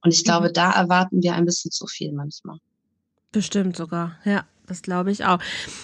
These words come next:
Speaker 2: Ich find's ganz, ganz spannend, grad wo ich so diese beiden, ähm, Gegensätze aufgezeigt hab, dass mir selber grad so die Idee kommt von dem dazwischen. Und du hast es auch vorhin einmal schon gesagt, so,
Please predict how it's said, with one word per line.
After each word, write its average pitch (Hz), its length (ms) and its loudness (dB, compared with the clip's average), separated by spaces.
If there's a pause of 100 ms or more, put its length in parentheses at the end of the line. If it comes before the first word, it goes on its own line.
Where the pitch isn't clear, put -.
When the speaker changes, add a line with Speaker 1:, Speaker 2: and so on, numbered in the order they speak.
(140)
Speaker 2:
Ich - 120 0
find's 294 200 4
ganz, 233 380 4
ganz 226 220 4
spannend, 285 300 6
grad 190 220 4
wo 190 80 2
ich 190 80 4
so 208 80 -4
diese 196 200 0
beiden, 202 580 6
ähm, 185 380 4
Gegensätze 190 760 4
aufgezeigt - 840 0
hab, 226 200 -2
dass 196 160 0
mir 202 140 6
selber 208 360 6
grad 208 260 6
so 208 120 2
die 185 220 -2
Idee 190 260 4
kommt 220 320 2
von 196 220 2
dem 208 200 6
dazwischen. 190 680 0
Und 170 140 -2
du 180 80 0
hast 185 180 0
es 202 80 -4
auch 294 220 0
vorhin 180 260 2
einmal 170 300 4
schon 175 240 0
gesagt, 175 340 4
so, 196 160 2